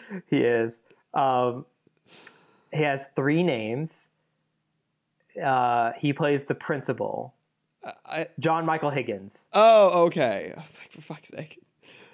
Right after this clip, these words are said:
Speaker 1: Yeah, so he, he
Speaker 2: The
Speaker 1: plays the, the principal who's scared of his, who's scared of the P T A.
Speaker 2: Okay, I was gonna say, 'cause there's also, like, like, Mark Paul Gosselaar is another three-name actor, but that's Zach Morris, so I don't know who
Speaker 1: That
Speaker 2: you're
Speaker 1: is Zach
Speaker 2: talking
Speaker 1: Morris, yes.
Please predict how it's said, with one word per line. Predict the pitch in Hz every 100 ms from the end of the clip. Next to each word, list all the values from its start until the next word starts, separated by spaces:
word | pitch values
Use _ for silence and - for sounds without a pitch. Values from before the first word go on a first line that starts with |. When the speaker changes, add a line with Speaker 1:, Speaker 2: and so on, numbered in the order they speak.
| -
Speaker 1:
Yeah, | 113
so | 101 -
he, | 139
he | 135
Speaker 2:
The | 135
Speaker 1:
plays | - 135 123
the, | - 131 117 113
the |
principal | 117 131 117 117 113 110
who's | 120 117
scared | - - 135 120 120
of | 123 113 113
his, | 120 110 110 113 - _ -
who's | 131
scared | - 139 127
of |
the | 120
P | - 120
T | - 104
A. | 98 95 110
Speaker 2:
Okay, | 147 151
I | 113
was | 135
gonna | 147
say, | 139
'cause | 151 131
there's | 147
also, | 151 151
like, | 147 139
like, | 135 123 - _ _
Mark | - 131 151
Paul | 165 135
Gosselaar | 135 147 - 117 110 120 -
is | 131
another | 147 131
three-name | 127 135 123 120
actor, | 117 117
but | 123
that's | 139 147
Zach | 151 147
Morris, | 147 165 131 131
so | 135
I | 143
don't | 143
know | 139
who | 139
Speaker 1:
That | 156
Speaker 2:
you're | 170
Speaker 1:
is | 156
Zach | 135
Speaker 2:
talking | - 135
Speaker 1:
Morris, | 117 113 -
yes. | 135 110 110 -